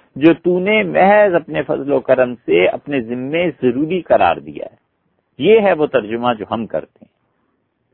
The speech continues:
اور جو معتزلہ اور گمراہ ہیں، وہ ترجمہ یوں کریں گے، اللہم انی اسألک بحق السائلین علیک، اللہ میں تجھ سے سوال کرتا ہوں تیرے اس حق کے متعلق جو تیرے لیے ضروری ہے کہ تو اسے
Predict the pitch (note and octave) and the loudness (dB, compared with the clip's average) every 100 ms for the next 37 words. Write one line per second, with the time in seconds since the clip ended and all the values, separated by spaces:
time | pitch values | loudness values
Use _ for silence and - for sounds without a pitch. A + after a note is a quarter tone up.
0 | _ _ _ A#2+ A2 G#2+ F2+ G#2+ B2 C#3 | _ _ _ 2 4 2 2 0 0 -2
1 | D#3 D#3+ - A2 F#2+ F2+ F#2+ A2+ D3+ F#3 | 2 2 2 -4 -4 -4 2 4 4 0
2 | F#3+ _ _ - F3+ E3 C#3+ C#3+ D3 C#3 | -4 _ _ 2 2 4 -2 -2 -4 -4
3 | B2+ B2+ A#2 A#2+ D#3 F3 _ _ C#3+ D#3 | 0 0 0 0 0 0 _ _ 0 4
4 | E3+ D#3+ D3+ D3 D3 D3+ - - C#3+ C#3+ | 4 2 -4 -4 -6 -6 -6 -4 -4 -2
5 | C3+ A#2+ A#2+ - C3+ - A#2+ A#2+ B2 B2 | -2 -2 -2 -4 -6 0 2 2 0 -6
6 | C3 A#2 F#2+ G2 A#2+ C#3+ - A2 A2+ B2 | -6 0 0 0 0 -2 -4 -10 0 2
7 | C#3 E3+ _ _ - D3 D#3 D3 - D3+ | 2 0 _ _ -8 -6 -4 -6 -6 -6
8 | - G#2+ G#2+ D#3 F3 E3 B2+ - G#2 A2+ | -2 2 4 4 2 -2 -4 -2 -4 -2
9 | B2+ G#2 _ _ _ - D#3+ D#3+ D#3 - | -4 -8 _ _ _ 0 2 4 2 -2
10 | E3 - C#3 E3+ _ G#3+ G3 F#3 D3 D#3 | -6 -4 -2 -2 _ 0 0 -2 0 0
11 | D3 A#2 G2+ C3+ D3 C#3+ D3 C3 D#3 F3+ | 0 -2 -2 -2 -2 0 -2 -2 2 2
12 | C3 A2+ A#2 E3+ G#3 A3+ A#3 F#3+ D#3 C#3 | 2 -4 -2 -2 0 2 2 2 -4 -4
13 | C3+ | -2